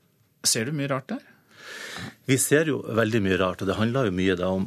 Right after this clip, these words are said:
Speaker 2: arbeidstakere som ikke får, eh, sine lønns, eh, hva skal jeg si, den lønn de har krav på, som, som ikke får de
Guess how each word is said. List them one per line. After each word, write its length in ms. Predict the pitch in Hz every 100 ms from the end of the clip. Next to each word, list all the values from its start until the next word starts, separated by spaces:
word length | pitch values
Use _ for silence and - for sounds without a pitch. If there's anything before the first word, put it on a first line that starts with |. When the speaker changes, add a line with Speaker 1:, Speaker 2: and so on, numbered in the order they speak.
| -
Speaker 2:
arbeidstakere 760 | 98 95 101 - 95 95 92 87
som 160 | 92
ikke 340 | 95 98 - 92
får, 460 | - 90 87 90
eh, 160 | 87 87
sine 400 | - 92 90 87
lønns, 540 | 87 87 85 - -
eh, 340 | 87 92 87 90 90 90 - -
hva 80 | 101
skal 80 |
jeg 40 | -
si, 120 | 104
den 180 | 98 92
lønn 200 | 92 87
de 80 | 87
har 80 |
krav 320 | 85 - 92 -
på, 100 | 92 85
som, 340 | - 90 87
som 160 | - 87
ikke 220 | 92 -
får 280 | 95 - 95
de 80 | 90